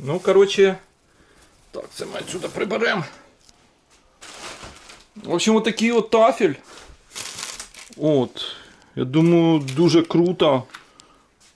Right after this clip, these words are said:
Дякую німцям за такий тафель. Е, все оце обійшлося два євро.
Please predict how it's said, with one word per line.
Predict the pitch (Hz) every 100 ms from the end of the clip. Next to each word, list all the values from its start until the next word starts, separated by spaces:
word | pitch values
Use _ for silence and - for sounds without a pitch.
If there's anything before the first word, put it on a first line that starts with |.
| _ _ - - - - - - - - - _ _ - -
Дякую | 123 120 139 151 156 151
німцям | 131 135 143 - 147 151 - - - - - - - -
за | 127 120
такий | 131 123 147
тафель. | 135 131 135 - 120 - - - - -
Е, | 139 139 135
все | 135 - - 196 214
оце | 202 - - 220 233 240 -
обійшлося | 143 147 - 165 190 214 - 165 156 151 -
два | 220 117 156 180 190
євро. | 123 120 113 107